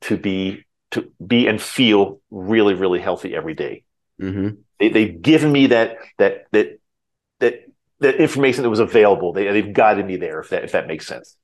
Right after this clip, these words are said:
Speaker 2: Yeah.
Speaker 1: For sure. Hu-, I, I believe hundred percent.
Speaker 2: I feel that one hundred percent
Speaker 1: Yeah, yeah.
Speaker 2: too. Mm-hmm.
Speaker 1: And, like, my things that I do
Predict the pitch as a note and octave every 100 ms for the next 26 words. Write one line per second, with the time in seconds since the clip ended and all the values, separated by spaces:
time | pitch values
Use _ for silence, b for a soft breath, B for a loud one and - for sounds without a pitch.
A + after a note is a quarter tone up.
0 | _ C2 F#2+ A2+ _ _ _ _ A#2 -
1 | - - A#2 G2 D3+ - D3 - B2+ B2
2 | B2 A#2+ - - C3+ - F#2+ - D2+ -
3 | _ _ _ _ - F2+ - F#2+ F#2 F#2
4 | - _ _ _ F#2 F#2+ F#2+ E2+ D#2 F#2
5 | F2+ E2+ F#2+ G2 - F2+ F#2+ F#2+ G2 D3+
6 | D#3+ B2+ C3+ G#3+ B3+ G#3 G3 E3+ D#3 A#3
7 | A#2+ B2 D3 -